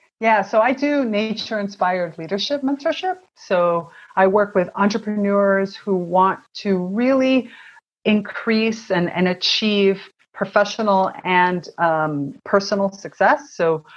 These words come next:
overcome some of their kind of blocks, some of the things that are holding them back in their business, restructure their business using a nature-inspired approach. So here we look specifically to plants as what would a plant do in this situation?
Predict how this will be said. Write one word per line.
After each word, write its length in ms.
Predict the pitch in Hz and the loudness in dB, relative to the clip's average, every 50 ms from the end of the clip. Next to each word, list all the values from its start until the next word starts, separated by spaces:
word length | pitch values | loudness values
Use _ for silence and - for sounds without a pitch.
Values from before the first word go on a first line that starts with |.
| - - - - | -20 -12 -2 0
overcome 680 | 190 185 180 196 190 - - - 196 185 185 185 180 | 2 2 2 0 0 -2 0 2 2 2 2 2 0
some 280 | - - - - 175 175 | -4 -8 -8 -8 -6 -4
of 160 | 170 165 160 | -4 -6 -4
their 360 | 165 170 165 165 160 156 151 - | -2 2 4 4 4 4 2 0
kind 140 | - 160 151 | -4 -6 -6
of 100 | 147 147 | -6 -2
blocks, 560 | - 185 202 202 202 190 196 196 196 - - | 2 4 4 6 6 4 2 0 -4 -10 -14
some 140 | - 180 175 | -10 -8 -8
of 80 | 170 165 | -6 -6
the 80 | 165 | -8
things 240 | - 175 170 160 151 | -8 -8 -10 -8 -4
that 100 | 170 160 | -4 -4
are 60 | 165 | -2
holding 280 | 147 180 175 170 170 160 | -2 -2 -2 -2 -4 -4
them 120 | 156 160 | -6 0
back 260 | 156 160 156 165 165 - | 2 2 2 2 0 -6
in 60 | 170 | -8
their 140 | 160 160 156 | -8 -8 -2
business, 440 | 151 196 202 202 196 196 185 - - | 0 0 0 2 0 -2 -4 -4 -6
restructure 800 | - 180 202 202 202 - - - 202 190 190 196 - - 196 170 | -4 -2 0 0 0 -2 -2 0 0 0 0 -2 -4 -4 -2 -2
their 120 | 175 160 | -2 -4
business 480 | 156 170 160 151 _ - 160 160 151 - | -4 -6 -8 -10 _ -12 -12 -12 -8 -4
using 720 | 190 196 202 202 208 208 214 214 190 220 220 214 208 202 - | 0 0 2 2 2 0 0 0 0 0 0 -2 -2 -4 -4
a 40 | 175 | -4
nature-inspired 840 | 175 165 170 165 - - 156 156 151 - - 160 156 156 156 151 151 | -4 -4 -6 -8 -8 -8 -8 -8 -4 -2 0 2 2 2 2 0 -2
approach. 560 | 147 - - - 170 147 - - - - - - - - - - - _ | -6 -8 -6 -4 -4 -4 -4 -6 -10 -14 -14 -14 -18 -20 -20 -20 -20 _
So 140 | - 208 190 | 0 0 0
here 360 | 196 - 254 247 240 240 220 | 2 0 2 2 4 4 2
we 200 | 196 185 202 196 | 2 0 0 0
look 360 | 190 190 202 208 202 202 - | 2 2 2 2 0 -2 -8
specifically 680 | - - _ 196 180 - - 330 320 285 220 - 196 180 | -20 -12 _ -10 -8 -4 -4 -2 -2 -2 -2 -2 -2 -4
to 100 | - - | -4 -8
plants 400 | 180 - - 190 175 175 165 - _ _ - | -14 -8 -4 -2 -2 -2 -2 -4 _ _ 2
as 440 | 175 170 165 175 170 170 160 - _ _ _ _ _ | 2 4 4 2 0 -2 -6 -10 _ _ _ _ _
what 320 | 185 175 180 180 - - | 0 2 2 2 2 0
would 280 | 202 185 190 196 196 185 | 0 2 2 2 2 0
a 60 | 175 | -2
plant 360 | - - - 185 180 170 165 - - | -4 -6 -4 -4 -4 -4 -4 -6 -8
do 160 | 185 180 180 | -8 -8 -8
in 180 | 180 - 196 202 | -6 -4 -2 -2
this 180 | 220 226 226 | -2 -2 -4
situation? 760 | - 202 - - 180 170 160 151 147 - - 147 143 143 139 | -10 -12 -10 -8 -4 -4 -4 -4 -4 -6 -6 -6 -8 -8 -10